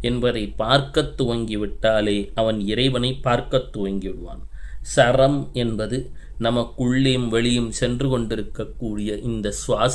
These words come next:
நிசுவாசம். சரத்தை பார்த்தவன் பரத்தை பார்ப்பான்.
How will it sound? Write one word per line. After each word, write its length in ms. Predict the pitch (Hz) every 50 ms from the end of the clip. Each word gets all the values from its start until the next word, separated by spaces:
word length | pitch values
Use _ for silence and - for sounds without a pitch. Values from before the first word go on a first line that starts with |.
| - 123
நிசுவாசம். 680 | 101 98 - - - - 104 98 - - - - - - - - - - - - - -
சரத்தை 640 | - - - 117 104 110 120 127 - - - 135 120 113 101 95
பார்த்தவன் 680 | - 113 113 127 143 135 - - - 160 156 185 196 202 - - -
பரத்தை 540 | - 123 110 135 135 139 - - - 131 113 101 - -
பார்ப்பான். 560 | - 90 85 - - - - - - -